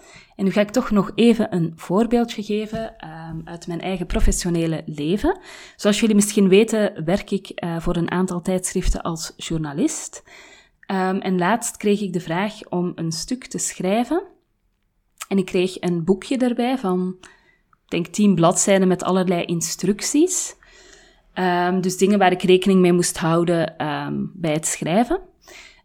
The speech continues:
Ehm, en een van de instructies was dat ik het woord niet, niet mocht gebruiken, omdat alles positief moest geformuleerd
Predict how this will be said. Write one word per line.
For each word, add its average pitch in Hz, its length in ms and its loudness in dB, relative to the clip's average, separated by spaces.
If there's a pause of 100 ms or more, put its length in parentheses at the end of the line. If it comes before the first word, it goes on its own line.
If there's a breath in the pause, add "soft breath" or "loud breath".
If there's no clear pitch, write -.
(100)
Ehm, 185 280 2
en 196 240 -2
een 240 240 4
van 226 120 2
de 196 80 4
instructies 208 720 -4
was 208 300 0
dat 214 140 -2
ik 190 80 -6
het 180 140 -6
woord 185 380 -2
niet, 190 760 -2 (180)
niet 214 600 -2
mocht 190 460 -2
gebruiken, 240 760 -2 (340 loud breath)
omdat 196 360 -4
alles 247 400 0
positief 202 640 0
moest - 340 -4
geformuleerd 151 960 0